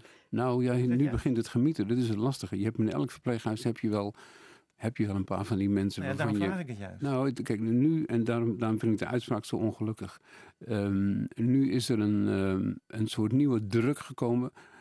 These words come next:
Speaker 1: En niet op ons zozeer, hè, in het expertisecentrum euthanasie.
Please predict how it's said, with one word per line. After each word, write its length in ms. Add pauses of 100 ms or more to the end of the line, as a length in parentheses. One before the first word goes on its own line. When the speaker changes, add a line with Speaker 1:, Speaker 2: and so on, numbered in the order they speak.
(120)
Speaker 1:
En 200
niet 180
op 100
ons 200
zozeer, 400
hè, 140
in 160
het 200
expertisecentrum 1080
euthanasie. 560